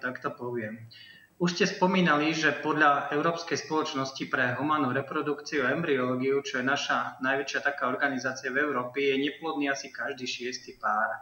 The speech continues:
O, tie neplodnosti z minulosti sme brali, alebo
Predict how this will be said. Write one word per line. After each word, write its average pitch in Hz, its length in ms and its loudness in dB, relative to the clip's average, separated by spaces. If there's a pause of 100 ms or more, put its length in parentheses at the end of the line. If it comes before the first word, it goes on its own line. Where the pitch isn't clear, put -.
(800)
O, 127 440 -2
tie 175 160 8
neplodnosti 185 800 4
z 175 160 2
minulosti 175 640 4
sme 147 480 4
brali, 151 400 6
alebo 147 400 2